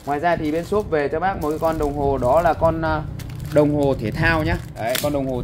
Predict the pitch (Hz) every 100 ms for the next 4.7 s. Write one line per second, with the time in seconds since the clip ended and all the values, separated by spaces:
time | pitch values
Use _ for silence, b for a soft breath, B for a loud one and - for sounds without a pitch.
0 | 120 104 147 147 143 143 120 - - -
1 | - 156 143 135 135 151 180 190 175 -
2 | 139 - 147 135 196 208 123 - 151 147
3 | 151 156 147 - - - - 139 147 135
4 | 185 190 113 139 143 151